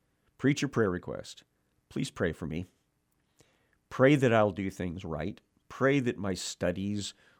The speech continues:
will lead me down the right understandings. Help me as I put together, uh, my, my f-,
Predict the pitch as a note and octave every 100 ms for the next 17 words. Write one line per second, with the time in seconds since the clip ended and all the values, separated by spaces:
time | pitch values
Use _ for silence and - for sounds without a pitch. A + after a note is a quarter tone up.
0 | _ G2+ G#2 G#2 G2+ F#2+ F#2 _ - _
1 | - G2+ G2 A2 A2 G#2+ G#2+ A2 G2+ G2
2 | G#2+ G#2+ G2+ F2+ G2 G2+ - F#2+ F#2 E2+
3 | - E2 E2+ G2 G2+ - B2 - A#2 A2+
4 | G2+ G2+ F#2+ - A2 A2+ G2 G2+ G2+ G2
5 | - _ _ _ - F#2+ G2 F#2+ G2+ F2+
6 | - G2 G2+ G2 F#2+ - _ _ _ -
7 | F#2 F#2 F2+ - _ - - - -